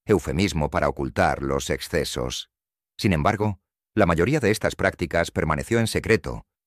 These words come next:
resguardada tras muros que proyectaban hacia el exterior una imagen de santidad imperturbable. Con el paso de los siglos, estas escenas de disciplina extrema se incorporaron a la leyenda oscura benedictina,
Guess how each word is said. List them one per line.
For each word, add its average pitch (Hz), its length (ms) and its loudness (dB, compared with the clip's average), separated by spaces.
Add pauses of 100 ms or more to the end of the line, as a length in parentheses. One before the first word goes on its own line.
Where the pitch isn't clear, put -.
(140)
resguardada 87 640 4
tras 67 260 -4
muros 90 300 2
que - 100 0
proyectaban 85 540 0
hacia 78 200 -2
el 71 60 0
exterior 78 440 0
una 92 120 2
imagen 92 380 0
de 80 80 2
santidad 78 580 0
imperturbable. 69 1040 -2 (720)
Con 87 140 2
el 71 140 0
paso 90 240 0
de 73 100 0
los 65 180 -2
siglos, 67 520 -4 (340)
estas 92 300 2
escenas 92 380 0
de 87 100 0
disciplina 87 500 0
extrema 82 580 0 (260)
se 120 120 2
incorporaron 92 580 2
a 85 60 0
la 73 120 2
leyenda 76 400 2
oscura 90 400 0
benedictina, 78 800 -2